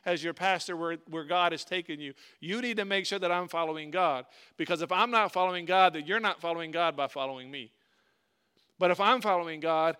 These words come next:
and you follow me, then as you follow me, you're following God because I'm following God. Did you follow that? That's pretty good. All right. So follow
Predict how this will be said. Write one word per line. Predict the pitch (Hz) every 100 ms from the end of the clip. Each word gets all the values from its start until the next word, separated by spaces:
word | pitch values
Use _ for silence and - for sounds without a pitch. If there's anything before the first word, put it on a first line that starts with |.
| -
and | 147 156
you | 226
follow | 214 180 175
me, | 220 233 175 160 _ _ -
then | 175
as | 175 165
you | 226
follow | 208 202 190
me, | 220 254 196 170 - _ _
you're | 190 208
following | 208 180 175 165
God | 220 208 175 156 - -
because | 165 180
I'm | 202
following | 196 151 143 135
God. | 135 127 107 - _ -
Did | 165
you | 175
follow | 233 233 240
that? | 262 302 - - _ _ _ - - - - - - -
That's | 151 143
pretty | 226 214
good. | 247 240 160 - - - - _
All | 170
right. | 208 160 - - _ -
So | - 202
follow | - 233 262 269 277 285 294